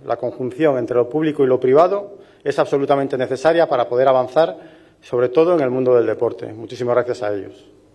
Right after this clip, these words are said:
También agradecer a todos los colectivos en general, tanto a Tráfico por la extraordinaria labor que desempeña en nuestras carreteras,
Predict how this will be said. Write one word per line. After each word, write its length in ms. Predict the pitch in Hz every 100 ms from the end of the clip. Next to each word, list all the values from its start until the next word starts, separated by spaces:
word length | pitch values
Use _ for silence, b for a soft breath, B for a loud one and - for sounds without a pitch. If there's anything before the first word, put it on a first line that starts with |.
| _ b b b b b b b b _
También 300 | - 117 151
agradecer 760 | 160 151 147 147 175 185 185 -
a 100 | 143
todos 140 | 127 135
los 120 | 127
colectivos 380 | 120 117 127 120
en 60 |
general, 500 | 113 113 123 120 101 - - _ _ _
tanto 280 | - 110 107
a 60 | 110
Tráfico 440 | 156 - 127 107
por 100 | 110
la 60 | 110
extraordinaria 420 | - 110 120 135
labor 220 | 131 131
que 80 | 131
desempeña 400 | 113 120 107 131
en 40 |
nuestras 200 | 120 113
carreteras, 600 | - 110 110 131 147 151